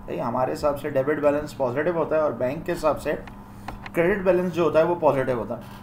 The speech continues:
When Colin compared his cash book with the bank statement, he discovered the following। अगर आप देखो बेटा, यहाँ पे हमें तीन errors मिले, एक standing order है, एक unprecedented है और एक अनक्रेडिटेड है। कह रहे, "What was the closing balance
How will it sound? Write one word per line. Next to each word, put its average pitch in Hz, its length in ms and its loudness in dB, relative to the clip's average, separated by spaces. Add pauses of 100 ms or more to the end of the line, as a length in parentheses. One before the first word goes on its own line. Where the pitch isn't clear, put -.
When 175 220 -4
Colin 185 340 0
compared 175 440 0
his 180 180 -2
cash 147 300 0
book 165 200 -2
with 160 100 -2
the 151 100 0
bank 156 240 -2
statement, 156 400 -4
he 151 140 -2
discovered 147 480 -2
the 147 100 -2
following। 135 340 0 (420)
अगर 156 200 0
आप 175 120 0
देखो 170 240 -2
बेटा, 165 180 -2
यहाँ 151 180 -2
पे 165 100 -4
हमें 156 220 -4
तीन 175 300 -6
errors 147 320 0
मिले, 143 180 -2 (160)
एक 139 160 -6
standing 143 480 -4
order 156 280 2
है, 190 120 0 (320)
एक 139 140 -6
unprecedented 151 720 -4
है 180 100 6
और 160 80 2
एक 147 140 -2
अनक्रेडिटेड 123 540 -2
है। 107 60 -6 (380)
कह 151 60 0
रहे, 202 140 0
"What 180 180 0
was 185 160 -2
the 190 140 -2
closing 151 500 -2
balance 147 520 2